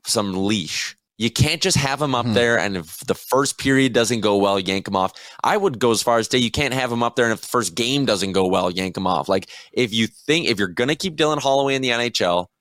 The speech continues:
Speaker 1: this is maybe an opportunity to do so, and maybe you just staple him next to either Draisaitl or McDavid and say, "Hey, we're giving him the rest of the road trip.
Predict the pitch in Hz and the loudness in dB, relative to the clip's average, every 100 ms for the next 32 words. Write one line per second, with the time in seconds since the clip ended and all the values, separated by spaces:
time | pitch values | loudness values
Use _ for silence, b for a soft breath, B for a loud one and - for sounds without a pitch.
0 | _ _ _ _ 95 92 87 82 92 127 | _ _ _ _ -6 -4 -4 -4 -2 0
1 | 151 151 139 147 151 139 147 143 143 120 | 2 2 2 0 -2 0 0 2 0 0
2 | 107 147 143 95 90 87 - _ _ 107 | 0 0 2 2 2 0 -4 _ _ -4
3 | 98 87 82 113 135 143 120 120 - - | -4 -6 -4 -2 0 0 0 0 0 0
4 | 113 127 135 139 131 110 - 80 98 92 | 0 -2 0 -2 -2 -2 0 0 0 -2
5 | - 98 113 135 131 131 127 104 107 104 | 0 0 0 0 2 2 0 0 0 0
6 | 104 98 98 101 87 90 123 127 120 110 | 0 0 2 2 -2 0 0 0 2 2
7 | 110 - 95 92 85 - - | 2 0 -2 0 0 -2 -8